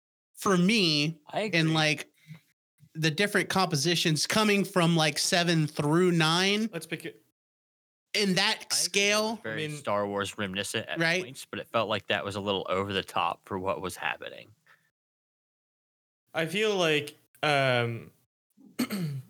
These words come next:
Speaker 3: don't know, I can't remember the name of the, of the composer, but they deliberately didn't go with Nobuo Uematsu for it, which I thought was interesting. Um, I thought, like, things like Footfall sounded really bad.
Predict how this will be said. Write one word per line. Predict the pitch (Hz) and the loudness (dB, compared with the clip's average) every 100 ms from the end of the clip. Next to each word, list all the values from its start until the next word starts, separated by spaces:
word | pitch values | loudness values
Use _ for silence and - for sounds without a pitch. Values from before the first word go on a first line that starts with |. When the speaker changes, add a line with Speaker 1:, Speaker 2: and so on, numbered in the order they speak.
| _ _ 156 | _ _ -2
Speaker 3:
don't | 151 | 0
know, | 139 | 0
I | 135 | -2
can't | - - | -6 -8
remember | 143 139 | -6 -6
the | 143 | -6
name | 147 156 160 160 160 156 - - - _ _ _ _ _ | -2 -2 0 0 -2 -4 -8 -20 -20 _ _ _ _ _
of | 151 151 | -16 -8
the, | 151 143 - | -8 -8 -10
of | 143 147 | -10 -6
the | 147 147 143 139 135 135 139 | -2 0 0 0 -2 -4 -8
composer, | 143 151 151 151 151 147 | -10 -2 -2 0 -2 -2
but | 147 147 | -4 -4
they | 151 | -4
deliberately | 147 147 165 151 143 | -2 -4 -4 -6 -6
didn't | 139 147 139 143 | -6 -6 -6 -6
go | 139 139 | -4 -2
with | 135 135 135 | -2 -4 -6
Nobuo | 135 139 143 135 123 | -6 -4 -2 -4 -4
Uematsu | 131 131 131 131 131 131 | -4 -4 -4 -6 -8 -10
for | 131 127 | -8 -6
it, | 123 120 _ _ _ _ - | -6 -8 _ _ _ _ -8
which | |
I | 135 | -6
thought | 135 113 | -4 -4
was | 131 | -4
interesting. | 139 135 135 135 131 131 _ _ _ _ - | -6 -6 -8 -6 -8 -10 _ _ _ _ -10
Um, | 143 139 135 135 - | -4 -2 -2 -4 -4
I | 143 | -4
thought, | - 202 | -2 -2
like, | 156 147 | 0 -2
things | 147 160 143 | 0 -2 0
like | 135 - | -2 -2
Footfall | 143 - 135 127 | -4 -2 -2 -2
sounded | 120 135 127 | -2 -4 -4
really | 123 123 | -4 -4
bad. | 123 123 120 120 - | -2 0 0 -2 -6